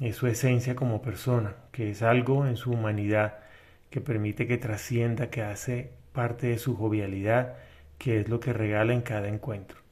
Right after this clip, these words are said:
Las palabras no podrán transmitirle a Patricia mi agradecimiento y aprecio por todo el tiempo que me ha dedicado, porque cada vez que me repite, "Martín, no me abandone, no me olvide",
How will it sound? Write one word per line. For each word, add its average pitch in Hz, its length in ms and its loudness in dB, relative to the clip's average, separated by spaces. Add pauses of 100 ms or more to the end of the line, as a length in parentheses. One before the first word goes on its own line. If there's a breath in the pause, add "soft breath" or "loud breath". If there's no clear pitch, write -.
(720 soft breath)
Las 113 160 -4
palabras 120 760 4
no 143 180 4
podrán 139 380 6
transmitirle 131 540 2
a 120 40 2
Patricia 120 440 0
mi 123 100 2
agradecimiento 107 840 0
y 120 40 2
aprecio 113 560 -2
por 131 140 -6
todo 113 320 -4
el 117 120 0
tiempo 127 440 0
que 123 120 -4
me 113 120 0
ha 107 100 0
dedicado, 120 720 2 (640 loud breath)
porque 127 280 -4
cada 127 320 6
vez 139 420 8
que 147 100 2
me 139 140 6
repite, 117 480 0
"Martín, 113 680 4
no 120 100 2
me 131 100 4
abandone, 127 600 4
no 113 100 0
me 127 120 2
olvide", 131 520 4